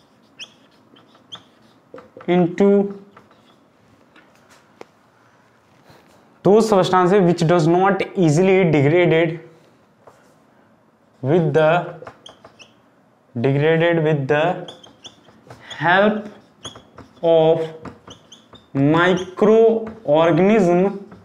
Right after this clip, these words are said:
microorganism, microorganism is known as non-biodegradable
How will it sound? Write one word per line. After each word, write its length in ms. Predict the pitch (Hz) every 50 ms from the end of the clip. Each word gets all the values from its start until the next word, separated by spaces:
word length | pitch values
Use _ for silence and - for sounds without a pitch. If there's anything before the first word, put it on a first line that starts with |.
| _ _ _ _ _ _ -
microorganism, 1300 | 139 147 151 156 160 156 160 185 196 196 196 190 160 160 151 147 143 175 175 160 151 147 156 170 180 170 - - - - - - - _ _ _ _ _ _ _ _ _ _ - _ _ _ _ _ _ _ _ _ _ _ _ _ _ _ _ _ _ _ _ _ _ _ _ _ _ _ _ -
microorganism 1080 | 139 143 151 151 151 - 170 160 156 147 139 147 165 180 190 185 185 208 214 208 - - _ _ _ _ _ _ _ _ _ _ _ _ _ _ _ _ _ _ _ _ _ _ _ _ _ _ _ _ _ _ _ _ _ _ _ _ _ _ _ _ _ _ _ _ _ _ _ _ _ _ _ _ _ _ _ _ _ _ _ _ _ _ _ _ _ _ _ _ _ _ _ _ _ _ _ _ -
is 180 | 156 156 139 147
known 320 | 151 175 208 240 - 233
as 460 | 185 160 151 147 156 156 156 - - - - _ _ _ - _ _ _ _ _ _ _ _ _ _ _ _ _ _ _ _ _ _ _ _ _ _ _ _ _ _ _ _ _ _ _ _ _ _ _ _ _ -
non-biodegradable 4000 | 131 135 139 143 156 160 165 170 180 180 175 165 - - - - _ _ _ _ _ _ _ _ _ _ _ - _ _ _ _ _ _ _ - 127 120 120 131 135 135 135 139 143 143 147 147 151 143 139 - - - _ _ _ - _ _ _ _ _ _ _ _ _ _ _ _ - 123 113 110 - 139 139 135 139 139 143 156 160 156 160 160 156 143 143 139 139 139 139 139